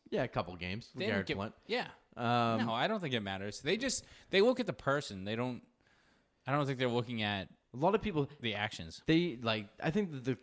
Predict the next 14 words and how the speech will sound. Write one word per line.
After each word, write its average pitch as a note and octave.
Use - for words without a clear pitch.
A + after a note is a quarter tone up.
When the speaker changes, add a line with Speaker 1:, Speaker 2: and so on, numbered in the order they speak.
Speaker 1:
the A2+
locker A#2
room C3
will F#2
embrace G2
him A#2
better. G#2
Speaker 2:
Yeah. -
Speaker 1:
I C3
think E3
that D3
they're C#3+
gonna A2+
go, A2